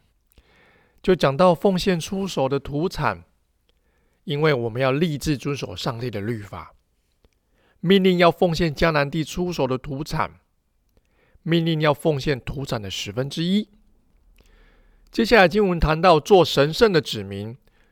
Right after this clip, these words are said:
鼓励以色列人要尽心遵守上帝的律法。感谢上帝，我们一切都是他所给的哦，不仅赐给我们够用的，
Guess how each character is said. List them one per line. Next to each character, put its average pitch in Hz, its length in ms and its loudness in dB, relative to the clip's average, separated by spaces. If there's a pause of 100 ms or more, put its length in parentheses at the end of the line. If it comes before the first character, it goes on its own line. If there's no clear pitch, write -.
(520)
鼓 139 180 -4
励 185 280 0
以 - 40 0
色 202 220 4
列 196 160 6
人 135 400 2
要 160 180 6
尽 175 400 -2
心 165 420 -4
遵 185 320 -2
守 110 260 -2
上 135 340 -4
帝 139 120 -2
的 110 120 -4
律 107 280 -4
法。 92 360 -12 (880)
感 156 160 2
谢 226 100 4
上 226 220 4
帝， 220 120 6
我 139 160 2
们 135 140 -4
一 151 100 -4
切 180 220 0
都 165 140 0
是 165 100 -4
他 170 180 -2
所 147 220 -2
给 110 260 -4
的 113 100 0
哦， 156 180 4 (500)
不 - 80 -6
仅 131 240 -6
赐 156 280 -2
给 143 140 2
我 135 160 2
们 117 140 -6
够 147 280 4
用 147 200 4
的， 107 200 -4